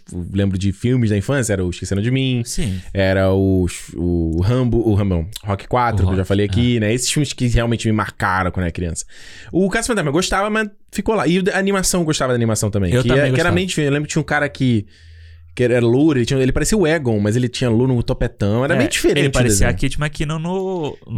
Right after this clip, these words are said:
Speaker 1: No novo.
Speaker 2: outro. É.
Speaker 1: Mas aí
Speaker 2: E tinha
Speaker 1: eu
Speaker 2: o Geleia no desenho, né? O Geleia que... Tava sempre, era o fantasma, né?
Speaker 1: Ele tava, é, exato. E, é, e ele era amigo, né, no
Speaker 2: Ele era
Speaker 1: desenho.
Speaker 2: amigo, é.
Speaker 1: E aí eu fui ver, né, fui, a gente gravar aqui o programa, fui assistir e falei, "Mano, bicho, eu não consegui passar de, sei lá, vinte minutos do filme, assim."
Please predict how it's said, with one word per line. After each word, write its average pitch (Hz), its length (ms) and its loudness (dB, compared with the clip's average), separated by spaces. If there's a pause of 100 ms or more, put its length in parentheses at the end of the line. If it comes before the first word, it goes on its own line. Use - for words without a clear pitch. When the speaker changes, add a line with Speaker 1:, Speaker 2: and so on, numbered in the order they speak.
(200)
Speaker 1:
No 104 60 2
novo. 107 160 2
Speaker 2:
outro. 90 260 -2 (100)
É. 92 200 -2 (340)
Speaker 1:
Mas 131 320 2
aí 139 140 2
Speaker 2:
E - 20 2
tinha 147 120 6
Speaker 1:
eu - 40 2
Speaker 2:
o - 20 2
Geleia 170 340 -2
no 107 120 -4
desenho, 98 320 -4
né? 98 100 -6
O 95 60 -4
Geleia 98 480 -6
que... 120 240 -10 (180)
Tava 107 220 -4
sempre, 120 320 -6
era 104 80 -2
o 98 100 -6
fantasma, 110 500 -6
né? 107 60 -4
Speaker 1:
Ele 101 140 0
tava, 98 220 2
é, 98 60 2
exato. 95 460 -2 (460)
E, 107 140 2
é, 110 140 4
e 110 140 2
ele 110 80 2
era 117 240 2
amigo, 113 360 2
né, 85 100 0
no 82 60 -2
Speaker 2:
Ele 85 80 0 (140)
era 85 120 2
Speaker 1:
desenho. - 40 0
Speaker 2:
amigo, 87 280 -2
é. - 60 -12 (360)
Speaker 1:
E 123 120 0
aí 143 260 2
eu 185 120 2
fui 180 160 0
ver, 156 240 0
né, 160 160 0
fui, 139 100 -2
a 127 40 0
gente 127 220 -2
gravar 123 220 2
aqui 123 140 -2
o 123 60 0
programa, 123 500 0
fui 127 160 0
assistir 127 400 -2
e 143 40 0
falei, 127 220 0
"Mano, 117 880 -2
bicho, 98 600 -2
eu 107 80 2
não 120 100 0
consegui 117 280 -4
passar 113 260 0
de, 117 160 -2
sei 120 160 -2
lá, 110 120 2
vinte 113 280 -2
minutos 90 220 -2
do 85 60 -8
filme, - 180 -12
assim." - 140 -16